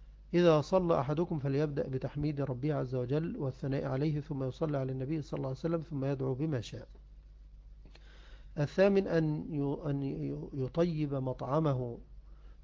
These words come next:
لقوله صلى الله عليه وسلم: "إن الله تعالى طيب لا يقبل إلا طيبا"، وإن الله تعالى أمر المؤمنين بما أمر به المرسلين، فقال تعالى: "يا أيها الرسل كلوا من الطيبات واعملوا صالحا"، وقال تعالى: "يا أيها الذين آمنوا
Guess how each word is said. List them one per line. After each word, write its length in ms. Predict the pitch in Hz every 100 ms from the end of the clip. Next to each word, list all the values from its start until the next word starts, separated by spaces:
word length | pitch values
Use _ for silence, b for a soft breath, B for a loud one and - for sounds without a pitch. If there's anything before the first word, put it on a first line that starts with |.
| -
لقوله 340 | 147 170 165
صلى 160 | 147 143
الله 100 | 131 165
عليه 100 | 160
وسلم: 80 |
"إن 80 | 156
الله 240 | 139 147 147
تعالى 320 | 143 151 147
طيب 300 | 139 139 151
لا 180 | 131 135
يقبل 340 | 143 135 135
إلا 160 | 135 127
طيبا"، 540 | 127 131 165 175 180 -
وإن 200 | 139 139
الله 200 | 131 143
تعالى 340 | 135 131 139 143
أمر 280 | 143 131
المؤمنين 480 | 127 127 131 135 139
بما 260 | 123 127 143
أمر 200 | 139 131
به 120 | 139
المرسلين، 680 | 131 131 - 131 151 180 - b b b b
فقال 340 | - 175 160 143
تعالى: 480 | 139 143 135 131
"يا 260 | 135 135 143
أيها 340 | 131 131 139
الرسل 580 | 135 123 147 - 160 135 127
كلوا 220 | 151 143
من 140 | 131
الطيبات 600 | 127 - 131 127 135 143
واعملوا 440 | 139 127 135 151 131
صالحا"، 680 | - 151 123 123 - 127 120 - - b b b b b b b -
وقال 340 | 147 156 147
تعالى: 360 | 135 143 143 139
"يا 120 | 147
أيها 200 | 143 143
الذين 300 | 131 131 143
آمنوا 340 | 139 139 139